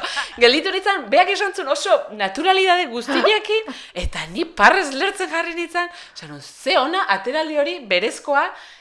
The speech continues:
eh, hau da, txiste bat jaio da hor, ezta?" Eta nik hori jasotzeko aukera, eta gero partitzeko, eta gero esan, "Atia, atia, kriston badakate zuretzako, badakate",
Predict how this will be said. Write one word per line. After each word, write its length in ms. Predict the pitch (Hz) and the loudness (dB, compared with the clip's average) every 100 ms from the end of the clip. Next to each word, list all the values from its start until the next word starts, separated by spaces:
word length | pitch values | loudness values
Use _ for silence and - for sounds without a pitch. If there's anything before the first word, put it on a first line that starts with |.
| - | -2
eh, 640 | 208 202 196 185 185 - | 2 4 6 6 2 -2
hau 120 | - 233 | 0 2
da, 120 | 185 - - - | 2 -2 -16 -8
txiste 280 | 262 269 196 | -4 0 2
bat 120 | 165 | 2
jaio 260 | - 165 180 | 2 -2 2
da 160 | 208 | 4
hor, 140 | 381 269 | 4 2
ezta?" 280 | 202 262 381 254 349 349 339 | -4 -4 -4 0 0 4 6
Eta 560 | 226 220 196 277 254 208 | 8 8 8 6 2 4
nik 200 | 269 294 | 6 10
hori 180 | 285 | 10
jasotzeko 480 | 311 254 269 285 302 | 10 6 6 2 8
aukera, 500 | 269 254 285 311 381 - | 8 8 8 10 8 6
eta 300 | 208 202 185 | 0 4 4
gero 220 | 208 285 | 4 4
partitzeko, 580 | 202 185 262 - 180 143 | 2 0 -4 -6 -6 -2
eta 320 | 180 196 127 | 2 6 6
gero 200 | 165 180 | 4 0
esan, 220 | 208 165 | 0 0
"Atia, 280 | 143 302 392 | 0 0 0
atia, 200 | 403 480 453 480 | 4 4 4 0
kriston 420 | 311 427 - 480 | -4 -2 0 2
badakate 480 | 330 339 339 311 392 | 4 4 2 0 -2
zuretzako, 520 | 403 370 208 330 277 | -4 -4 -2 0 2
badakate", 500 | 285 392 381 370 415 | 4 4 6 6 4